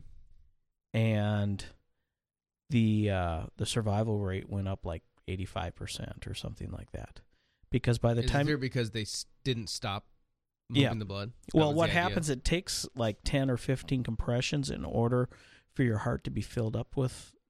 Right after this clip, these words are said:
Speaker 1: blood. And then everything after that,
Speaker 2: Mm.
Speaker 1: it starts pumping out.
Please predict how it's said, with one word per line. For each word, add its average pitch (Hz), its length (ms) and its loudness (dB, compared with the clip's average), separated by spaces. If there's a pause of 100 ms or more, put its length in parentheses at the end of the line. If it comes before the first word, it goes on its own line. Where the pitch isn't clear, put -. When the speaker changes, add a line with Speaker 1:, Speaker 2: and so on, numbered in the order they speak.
(100)
Speaker 1:
blood. 131 360 2 (640)
And 127 120 6
then 123 140 4
everything 123 400 2
after 120 300 0
that, 110 300 0
Speaker 2:
Mm. 101 280 -12
Speaker 1:
it 123 140 0
starts 113 260 -2
pumping 117 360 0
out. 117 220 -2